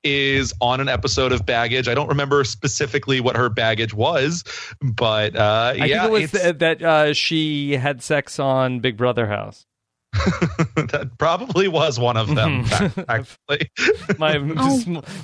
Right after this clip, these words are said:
Speaker 2: my, my medium baggage is, uh, I've had sex on live stream cameras on a reality T V show.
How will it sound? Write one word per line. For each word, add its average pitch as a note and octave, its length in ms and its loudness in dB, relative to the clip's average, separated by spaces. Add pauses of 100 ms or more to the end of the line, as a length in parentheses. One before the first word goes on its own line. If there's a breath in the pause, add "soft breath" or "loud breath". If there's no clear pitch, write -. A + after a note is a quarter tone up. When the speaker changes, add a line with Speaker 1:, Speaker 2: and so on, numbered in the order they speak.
(120 loud breath)
Speaker 2:
my, - 160 -4 (300)
my D#3 180 0
medium F3+ 460 2
baggage G3 480 2
is, D#3+ 260 2 (300 loud breath)
uh, - 40 -2 (300)
I've D#3 160 2
had D#3+ 240 0
sex G3 340 0
on E3+ 200 2
live E3 260 2
stream E3+ 300 0
cameras B2+ 520 2
on A#2+ 260 2
a B2 40 0
reality B2 480 0
T B2+ 160 -10
V B2 160 -4
show. G#2+ 280 -8